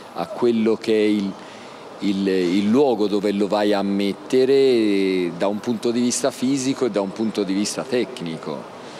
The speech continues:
Eh, se no poi è segno che ti manca qualcosa da quel punto di vista lì, ecco,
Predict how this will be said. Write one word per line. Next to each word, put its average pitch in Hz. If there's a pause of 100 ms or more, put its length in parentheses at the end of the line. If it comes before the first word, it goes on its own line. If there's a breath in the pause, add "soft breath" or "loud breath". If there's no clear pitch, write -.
(360 loud breath)
Eh, 69
se 92
no 92
poi 107
è -
segno 98
che 90
ti 90
manca 90
qualcosa 90
da 82
quel 85
punto 80 (360 loud breath)
di 76
vista 87
lì, 78
ecco, 78